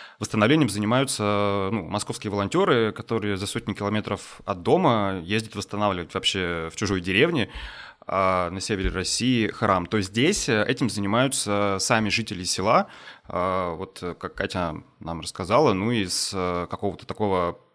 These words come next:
не знаю, прагматичного, может, э, прагмати-, кар-, прагматизма, желания как-то обустроить свою малую родину и так далее. В этом отличие. И, а, может быть, есть еще отличие,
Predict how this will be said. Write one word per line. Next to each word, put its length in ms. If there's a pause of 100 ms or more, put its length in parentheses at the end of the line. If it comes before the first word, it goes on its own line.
не 80
знаю, 200
прагматичного, 680
может, 400
э, 280
прагмати-, 360
кар-, 160
прагматизма, 1000
желания 760
как-то 260
обустроить 600 (420)
свою 240
малую 320
родину 280
и 20
так 180
далее. 340 (440)
В 100
этом 220
отличие. 560
И, 480 (200)
а, 160
может 300
быть, 300
есть 460
еще 400
отличие, 880